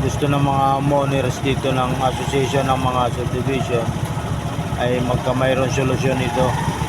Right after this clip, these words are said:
na hindi mabaha ang lugar na ito. Yan po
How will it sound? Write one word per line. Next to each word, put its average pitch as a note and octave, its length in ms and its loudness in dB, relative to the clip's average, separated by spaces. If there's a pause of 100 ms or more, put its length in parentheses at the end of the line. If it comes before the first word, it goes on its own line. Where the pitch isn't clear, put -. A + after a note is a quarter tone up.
(300)
na B2+ 160 -2
hindi B2+ 220 0
mabaha B2 640 2
ang B2 80 2 (240)
lugar B2 320 2
na A#2+ 160 4
ito. - 160 0 (1120)
Yan - 160 0
po C3 80 2